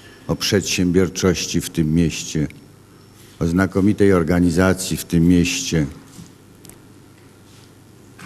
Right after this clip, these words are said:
a przede wszystkim, kiedy czyta się o prezydencie tego miasta,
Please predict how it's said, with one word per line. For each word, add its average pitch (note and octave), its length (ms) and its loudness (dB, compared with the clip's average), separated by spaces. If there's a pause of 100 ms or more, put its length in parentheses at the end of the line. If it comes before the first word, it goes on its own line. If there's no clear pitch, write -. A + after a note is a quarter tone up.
(140)
a G2 100 -2
przede A2 340 2
wszystkim, E2+ 760 0 (3000)
kiedy G2 320 2
czyta G#2+ 400 2
się F#2+ 280 2
o F2+ 240 2
prezydencie G2+ 840 2
tego F#2 260 4
miasta, E2+ 720 2